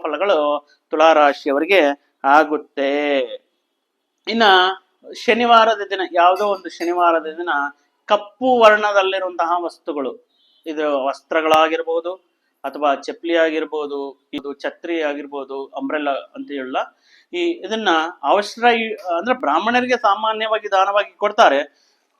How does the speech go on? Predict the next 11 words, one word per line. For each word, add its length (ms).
ಆದ್ರೆ 300
ಬಿಸಿಲು 320
ಕಾಲ 220
ಬರ್ತಾ 300
ಇದೆ 180
ಇನ್ನೇನು, 320
ಆ 160
ಕಾರಣದಿಂದ 560
ಸ್ವಲ್ಪ 360
ಈ 120
ಇಲ್ದಿರೋಂತ 640